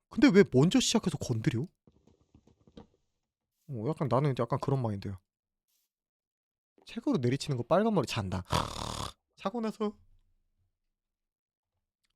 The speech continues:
맞아, 그리고 내가 책이 혹시 <laughs> 빨간 책인 거야?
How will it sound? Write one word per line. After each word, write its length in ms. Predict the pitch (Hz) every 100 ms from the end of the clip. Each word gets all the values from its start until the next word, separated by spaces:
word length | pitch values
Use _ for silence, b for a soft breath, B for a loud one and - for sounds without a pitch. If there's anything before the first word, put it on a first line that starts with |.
| _
맞아, 180 | 95 107
그리고 420 | - 113 165 117 - _ _
내가 300 | 117 113 104 71 - _ _ _ - _ _ _ _ _ _ _ _ _ _ _ _ _ _ _ _
책이 260 | - 208 226
혹시 160 | 202 -
<laughs> 40 | 147 -
빨간 40 | -
책인 260 | - 185 139
거야? 180 | 87